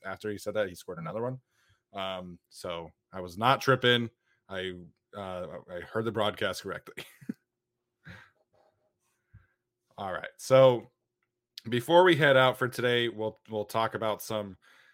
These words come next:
generalities today, because the A F C is making no sense. Uh, again, you have the Buffalo Bills getting destroyed by the Indianapolis Colts. You have the Texans basically shutting down the Titans.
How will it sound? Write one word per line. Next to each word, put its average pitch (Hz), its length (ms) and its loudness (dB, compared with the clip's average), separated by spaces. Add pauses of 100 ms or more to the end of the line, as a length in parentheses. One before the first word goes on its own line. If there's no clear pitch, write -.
(180)
generalities 117 680 0
today, 139 260 2
because 110 400 -6
the 113 300 -6
A 190 180 6
F 156 100 6
C 123 480 -2 (160)
is 104 540 -8 (500)
making 110 460 -8
no 120 180 0
sense. 135 640 -2 (100)
Uh, 104 120 -6 (120)
again, 113 420 -2
you 127 120 -4
have 117 100 -4
the 107 80 -10
Buffalo 117 300 -6
Bills 113 240 -6
getting 104 240 -12
destroyed 117 640 -6 (460)
by 107 260 -4
the 101 200 -12
Indianapolis 101 720 -10
Colts. 165 440 0 (320)
You 101 100 -8
have 95 80 -8
the 90 60 -16
Texans 123 580 -2
basically 110 400 -6
shutting 104 300 -8
down 92 180 -12
the 85 60 -18
Titans. 135 600 0